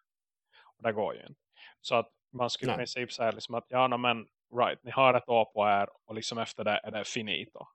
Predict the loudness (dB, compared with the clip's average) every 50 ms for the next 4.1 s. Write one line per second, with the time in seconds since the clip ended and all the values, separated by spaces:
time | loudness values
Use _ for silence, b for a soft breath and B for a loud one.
0 | _ _ _ -4 -2 -2 -2 -2 -6 -10 -10 -12 -16 _ _ _ -10 -10 -10 -10
1 | _ _ -20 -20 -20 -20 -8 0 2 2 4 2 0 -2 -4 -10 -12 -8 -6 -6
2 | -6 -6 -8 -8 -4 0 2 2 2 2 0 0 2 4 4 4 4 2 0 -2
3 | -6 -8 -10 -10 -10 -8 -8 -8 -6 -6 -6 -6 -6 -10 -12 -12 -14 -16 -14 -12
4 | -12